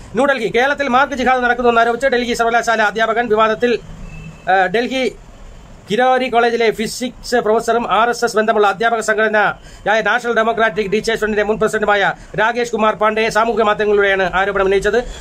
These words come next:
കൂടുതൽ മലയാളി വിദ്യാർത്ഥികൾ ഇത്തവണ ആദ്യത്തെ കട്ട് ഓഫിൽ തന്നെ ഡൽഹി സർവകലാശാലയിൽ പ്രവേശനം നേടിയതാണ് രാകേഷ് കുമാറിനെ ചൊടിപ്പിച്ചത്. കേരളത്തിൽ നിന്നും ഡൽഹി സർവകലാശാലയിൽ കൂടുതൽ അപേക്ഷകൾ വന്നത് അസ്വാഭാവികം. കേരളത്തിൽ ജ-, ലവ് ജിഹാദ് ഉള്ളതുപോലെ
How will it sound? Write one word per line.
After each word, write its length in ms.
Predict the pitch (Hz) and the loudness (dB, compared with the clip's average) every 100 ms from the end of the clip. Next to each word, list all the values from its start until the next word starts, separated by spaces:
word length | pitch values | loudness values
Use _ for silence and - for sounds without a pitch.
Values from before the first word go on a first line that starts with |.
| - | -6
കൂടുതൽ 280 | 202 269 269 | -2 2 2
മലയാളി 280 | 233 247 262 | 0 0 0
വിദ്യാർത്ഥികൾ 400 | 240 247 247 247 | 0 0 0 0
ഇത്തവണ 280 | 240 247 233 | 0 0 2
ആദ്യത്തെ 420 | 233 240 240 214 - | 0 0 -2 -2 -2
കട്ട് 140 | 226 247 | -2 0
ഓഫിൽ 220 | 240 233 | 0 0
തന്നെ 140 | 226 | 0
ഡൽഹി 220 | 220 240 240 | 0 -2 -2
സർവകലാശാലയിൽ 520 | 226 226 220 220 208 | 0 0 0 0 0
പ്രവേശനം 400 | 208 214 214 208 | 0 0 0 0
നേടിയതാണ് 440 | 208 208 208 240 247 - - | 0 2 0 -2 -8 -12 -2
രാകേഷ് 260 | 226 262 254 | -2 -2 -2
കുമാറിനെ 320 | 240 226 220 | 0 0 0
ചൊടിപ്പിച്ചത്. 460 | 220 208 226 220 240 | -2 -2 0 0 0
കേരളത്തിൽ 300 | 240 262 240 | 0 0 0
നിന്നും 260 | 233 226 | 0 0
ഡൽഹി 240 | 226 226 240 | 0 -2 0
സർവകലാശാലയിൽ 640 | 226 226 220 226 208 160 - - 208 | 0 0 0 0 0 -2 -8 -6 0
കൂടുതൽ 260 | 247 240 | 2 2
അപേക്ഷകൾ 300 | 214 226 226 | 0 -2 0
വന്നത് 260 | 214 220 220 | 0 0 0
അസ്വാഭാവികം. 720 | 220 208 240 226 226 220 208 | 0 0 0 0 0 -2 0
കേരളത്തിൽ 340 | 233 240 233 | 0 0 -2
ജ-, 240 | 214 214 190 | -2 -2 -2
ലവ് 160 | 226 | -4
ജിഹാദ് 220 | 220 233 | 0 -2
ഉള്ളതുപോലെ 440 | 226 226 214 208 | 0 -2 0 0